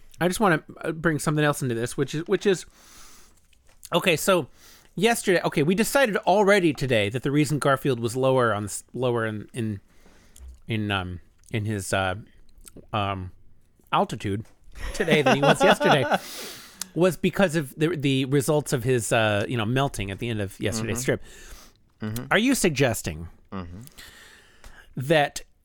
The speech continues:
Speaker 1: Jim Davis predicted that he was gonna need to have, uh, like, not only that he predicted in panel one that he was gonna need the room for Odie to jump over Garfield in panel two, but that,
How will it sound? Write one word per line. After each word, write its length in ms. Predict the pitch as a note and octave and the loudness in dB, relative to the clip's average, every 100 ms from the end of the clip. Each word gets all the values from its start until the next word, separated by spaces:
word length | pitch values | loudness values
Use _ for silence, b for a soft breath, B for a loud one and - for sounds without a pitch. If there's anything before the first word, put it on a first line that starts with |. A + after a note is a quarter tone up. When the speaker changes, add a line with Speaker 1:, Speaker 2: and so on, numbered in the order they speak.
| _ _ _ - C#3 A#2+ | _ _ _ -8 -6 -2
Speaker 1:
Jim 320 | D3+ C4 A#3+ | 2 4 4
Davis 520 | G3 G3 E3 C#3 - | 4 2 0 0 -2
predicted 1120 | - - E3+ C#3+ A#2+ A#3+ C4 - D#3+ A#2+ A#2+ - | -8 -2 0 0 0 0 0 0 2 2 0 -6
that 360 | A#2 C#3 C3 | -2 0 0
he 140 | B2+ C#3+ | -2 -2
was 140 | C3+ | -2
gonna 160 | - C#3+ | 0 0
need 200 | C#3+ C3+ | 0 0
to 80 | B2+ | 0
have, 240 | C3 A#2 - | 0 0 -2
uh, 80 | C#3+ | 0
like, 200 | B2+ B2+ | 0 2
not 260 | F3 G#3+ B3 | 4 4 4
only 240 | A#3 A3 | 4 4
that 120 | F3 | 4
he 80 | D#3 | 2
predicted 380 | E3 D#3+ D#3+ C#3 | 2 2 0 -2
in 40 | B2+ | 0
panel 280 | E3 C3+ B2 | 0 2 2
one 400 | E3 C3 A2 A2+ | 2 2 0 -6
that 200 | A#2+ C3+ | -2 0
he 120 | A#2+ | 2
was 160 | C3+ B2+ | 0 0
gonna 180 | D3 B2+ | 0 0
need 260 | C3 B2+ | 2 0
the 100 | A2+ | 0
room 260 | A#2 C3 B2+ | 2 2 2
for 160 | - A#2 | 0 0
Odie 380 | C#3 D3+ C3+ A#2 | 2 2 2 -2
to 80 | |
jump 260 | A2 C3 A#2+ | 0 0 2
over 220 | C#3+ C#3 | 0 0
Garfield 420 | A#2 G#2 - G#2+ | 2 0 0 -4
in 60 | A#2 | -4
panel 240 | A#2 A2 | -4 -6
two, 240 | G2+ A#2+ F2 B B B B - | -2 -2 -2 B B B B -4
but 320 | C3+ A#3 F3+ | 0 0 2
that, 200 | G#3+ | 2